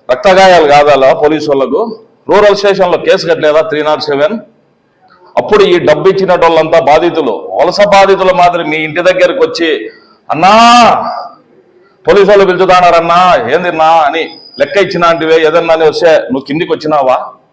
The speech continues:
చెప్పు, ఫస్ట్ దీనికి సమాధానం చెప్పు. కిందికి వచ్చినావా నువ్వు? రాలే.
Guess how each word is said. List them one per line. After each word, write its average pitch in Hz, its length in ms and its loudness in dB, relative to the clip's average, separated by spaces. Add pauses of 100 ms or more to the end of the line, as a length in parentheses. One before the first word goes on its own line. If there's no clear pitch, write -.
(640)
చెప్పు, 180 520 -2
ఫస్ట్ - 320 -2
దీనికి 214 220 0
సమాధానం 202 500 2
చెప్పు. 185 500 0 (760)
కిందికి 214 240 0
వచ్చినావా 190 420 4
నువ్వు? 151 640 -2
రాలే. 113 440 0